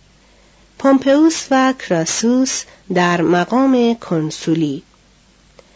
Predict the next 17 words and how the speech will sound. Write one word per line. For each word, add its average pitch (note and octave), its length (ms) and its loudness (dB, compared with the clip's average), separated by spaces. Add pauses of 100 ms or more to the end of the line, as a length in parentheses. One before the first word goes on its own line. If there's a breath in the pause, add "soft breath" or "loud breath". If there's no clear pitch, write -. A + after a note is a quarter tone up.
(320 soft breath)
تماشاخانهٔ G3+ 1080 0
پومپئوس. D3+ 920 -6 (1160 soft breath)
قیصر A3 580 0 (300 soft breath)
در F3+ 220 2
سرزمین F3 800 0
ژرمنها E3 800 -2
و A3 240 0
انگلستان. D3 840 -4 (1700 soft breath)
پنجاه C4 560 2
و C4+ 140 2
چهار. E3 520 -6 (1120 soft breath)
تاخت C4 340 0
و C#4 40 2
تاز D#4 300 2
دوبارهٔ F3+ 680 2
قیصر G3 580 -4
بر G3+ 280 -2